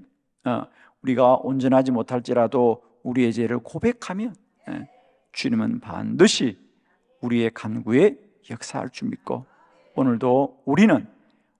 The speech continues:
우리의 살아온 의로움이 아니라 오직 주님께 회개함으로 말미암아 "하나님,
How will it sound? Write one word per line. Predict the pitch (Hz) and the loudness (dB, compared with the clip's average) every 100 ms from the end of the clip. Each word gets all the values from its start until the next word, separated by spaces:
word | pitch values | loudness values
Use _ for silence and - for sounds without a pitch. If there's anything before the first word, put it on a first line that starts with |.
| - | -8
우리의 | 143 160 156 | 0 2 2
살아온 | - 165 160 151 | 0 0 2 2
의로움이 | 120 127 180 214 202 | 4 8 8 8 4
아니라 | 123 107 131 117 104 _ _ _ | -4 -2 0 0 -2 _ _ _
오직 | 110 110 107 120 - | -2 0 0 -4 -4
주님께 | 139 135 135 143 - _ | 0 0 0 -4 -6 _
회개함으로 | - 226 214 202 175 180 | -4 -2 0 -2 0 0
말미암아 | 208 113 107 104 104 107 110 _ _ _ _ | 2 0 -2 -2 -2 -4 -8 _ _ _ _
"하나님, | 135 143 147 143 | 0 4 4 2